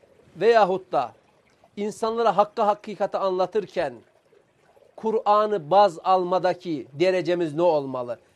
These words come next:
Veyahut da Kur'an'dan daha kuvvetli bir kaynak var mı? Şimdi özellikle toplumumuzda görüyoruz ve dikkatimizi çekiyor.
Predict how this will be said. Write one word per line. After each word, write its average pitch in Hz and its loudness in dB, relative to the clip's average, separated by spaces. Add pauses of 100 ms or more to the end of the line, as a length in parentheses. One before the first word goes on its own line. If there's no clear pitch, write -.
(140)
Veyahut 208 4
da 180 0
Kur'an'dan 196 -4
daha 175 4 (840)
kuvvetli 196 -4
bir 196 -2
kaynak 185 -4
var 190 8
mı? 127 -8 (1200)
Şimdi 214 -6
özellikle 220 0
toplumumuzda 214 -4
görüyoruz 196 0 (580)
ve 208 -4
dikkatimizi 220 -6
çekiyor. 143 -8